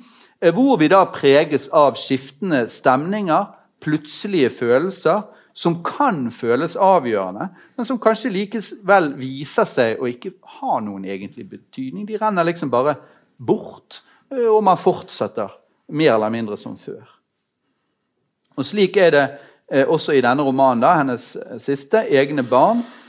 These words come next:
som handler om en såkalt bonusfamilie.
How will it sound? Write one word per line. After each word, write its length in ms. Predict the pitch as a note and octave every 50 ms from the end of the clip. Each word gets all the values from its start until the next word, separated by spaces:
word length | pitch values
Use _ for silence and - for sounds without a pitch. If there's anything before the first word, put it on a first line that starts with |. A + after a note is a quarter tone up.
| _
som 220 | - - - D#3+ C3+
handler 340 | - D3+ D3+ D#3+ E3+ F#3 G3+
om 160 | F#3 D3+ C3
en 60 | A#2+
såkalt 480 | - - - - - C3 A#2+ - - - -
bonusfamilie. 1400 | D3 B2+ C3+ D#3+ E3+ D#3+ C#3+ B2+ A2+ - - - - - _ _ - B2+ A#2 A2 A2 A2 G#2+ A2 B2 C#3+ A3